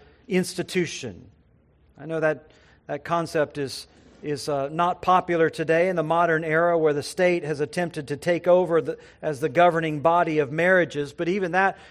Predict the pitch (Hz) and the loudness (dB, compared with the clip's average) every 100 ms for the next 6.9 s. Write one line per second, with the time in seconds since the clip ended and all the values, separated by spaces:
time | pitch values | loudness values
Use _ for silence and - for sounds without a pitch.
0 | _ 170 175 170 156 - 196 180 151 131 | _ -2 0 -4 -6 -4 -2 0 -2 -6
1 | - - 143 151 190 185 170 147 151 180 | -16 -8 -6 -2 2 2 2 2 0 -2
2 | - 156 - 156 175 180 147 143 151 170 | -2 -8 -4 0 0 0 -2 -2 -4 -8
3 | - _ _ _ - 180 165 175 190 202 | -20 _ _ _ -2 0 2 6 4 4
4 | 190 175 180 175 180 185 185 175 190 180 | 0 0 -2 0 0 0 -4 -2 0 0
5 | 151 - 208 196 - - 175 151 180 180 | -2 0 0 0 -4 -12 -8 -8 -6 -4
6 | 196 175 156 147 160 202 156 139 | -2 -2 -2 -2 2 2 2 -2